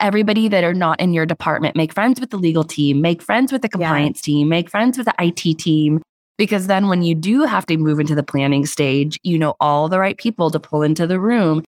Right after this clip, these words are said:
Speaker 1: to understand what their processes look like. So you're not surprised by a six-week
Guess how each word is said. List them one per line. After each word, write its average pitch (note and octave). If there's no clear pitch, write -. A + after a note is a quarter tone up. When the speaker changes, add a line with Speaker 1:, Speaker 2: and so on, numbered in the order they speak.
Speaker 1:
to D#3+
understand E3+
what D#3
their D#3
processes D3
look D#3
like. C#3+
So D3
you're D3
not C#3
surprised D3+
by D3
a D3+
six-week -